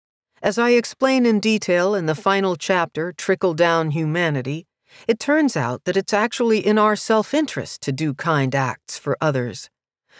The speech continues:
Research by positive psychologist Sonia Lyubomirsky suggests that being generous to others is one of the main ways,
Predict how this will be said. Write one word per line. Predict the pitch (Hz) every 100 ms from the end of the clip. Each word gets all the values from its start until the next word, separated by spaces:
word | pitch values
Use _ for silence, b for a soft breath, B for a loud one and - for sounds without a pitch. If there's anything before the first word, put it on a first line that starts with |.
| B
Research | 262 285 247 233 -
by | 185 165
positive | - 208 208 196 185
psychologist | 196 180 - 180 180 160 156 151 -
Sonia | 233 220 202
Lyubomirsky | 175 180 180 165 165 190 185 - 151 165
suggests | - 180 214 208 - - -
that | - -
being | 214 208 190
generous | 214 285 269 226
to | - -
others | 214 165 170 220
is | 214 196
one | 208 196
of | 170
the |
main | 156 175 233 269 226
ways, | 147 120 123 175 -